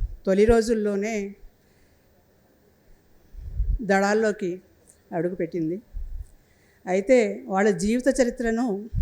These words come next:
మనం పరిచయం చేయాలంటే రోజులు సరిపోవు. ఎందుకంటే వాళ్ళు అడుగు అడుగున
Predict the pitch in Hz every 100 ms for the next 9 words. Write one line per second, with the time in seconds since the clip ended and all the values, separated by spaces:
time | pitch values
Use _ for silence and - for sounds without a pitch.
0 | 285 202 208 202 185 190 226 220 208 196
1 | 190 190 190 220 214 165 _ _ _ _
2 | _ _ _ _ _ _ _ _ 196 180
3 | 190 214 196 165 - - - - - -
4 | - - - - _ _ _ _ _ _
5 | _ - 196 226 220 226 262 220 226 240
6 | 254 190 220 247 233 254 285 285 247